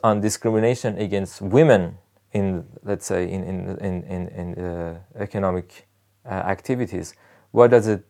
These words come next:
what would the, that, uh, lead to? Well, that would lead to the point that women who do not have that economic power to liberate themselves will, won't be able to do that. Only women who already have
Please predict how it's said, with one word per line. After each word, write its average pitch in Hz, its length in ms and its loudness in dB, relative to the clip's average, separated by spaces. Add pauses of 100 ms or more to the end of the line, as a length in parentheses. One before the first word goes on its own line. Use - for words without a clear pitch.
(140)
what 131 320 4
would 143 180 0
the, 113 160 0
that, 110 480 0
uh, 104 200 0
lead 110 300 0
to? 82 280 -8 (240)
Well, 117 160 8
that 113 160 8
would 110 140 2
lead 127 320 2
to 113 460 2
the 101 120 -4
point 117 340 -2
that 107 260 6 (140)
women 120 460 2
who 107 180 -2
do 104 160 -4
not 107 420 2 (100)
have 110 320 2
that 104 160 2
economic 101 520 -4
power 95 500 2 (280)
to 107 100 -2
liberate 101 320 2
themselves 101 680 0 (440)
will, 104 280 0 (180)
won't 143 260 6
be 104 120 0
able 92 200 2
to - 100 -16
do 92 180 -4
that. 98 320 0 (380)
Only 151 300 8
women 127 540 4
who 120 160 0
already 113 500 10
have 107 580 4